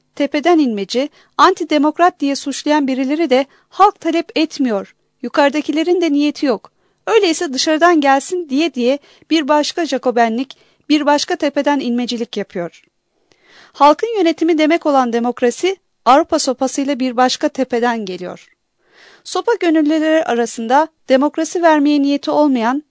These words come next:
yukarıdakiler de var. Halk, noterlikten başka yetki tanımayan halksa yine yok bu demokraside.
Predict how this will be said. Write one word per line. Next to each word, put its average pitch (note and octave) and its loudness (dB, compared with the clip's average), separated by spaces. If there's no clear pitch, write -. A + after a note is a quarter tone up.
yukarıdakiler C4 0
de G3 -4
var. - -14
Halk, - 2
noterlikten E4 2
başka C4 2
yetki B3+ -4
tanımayan C#4 0
halksa D4 -2
yine F4 4
yok E4 0
bu G#3+ -4
demokraside. F#3 -10